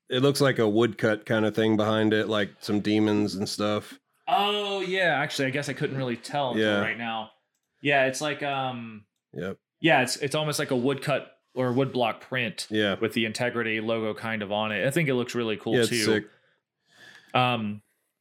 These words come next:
Speaker 2: I definitely looked up, uh, trying to buy a vinyl version of this. Um, and I don't,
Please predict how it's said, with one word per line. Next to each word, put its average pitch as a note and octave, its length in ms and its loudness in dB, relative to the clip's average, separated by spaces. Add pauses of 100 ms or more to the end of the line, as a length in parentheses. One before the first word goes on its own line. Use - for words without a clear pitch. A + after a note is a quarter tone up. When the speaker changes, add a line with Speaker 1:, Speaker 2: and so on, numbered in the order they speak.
(380)
Speaker 2:
I C3+ 60 4
definitely D#3+ 380 2
looked C#3 280 -2
up, C3 300 -2 (960)
uh, A#2 360 4
trying C#3+ 380 0
to C3 100 4
buy B2+ 720 0 (160)
a A#2+ 140 0
vinyl B2 400 -2
version B2 340 -2
of G#2 140 -6
this. A#2 560 -2
Um, A#2 420 -2
and B2 120 -4
I C3 60 -2
don't, F#3 340 0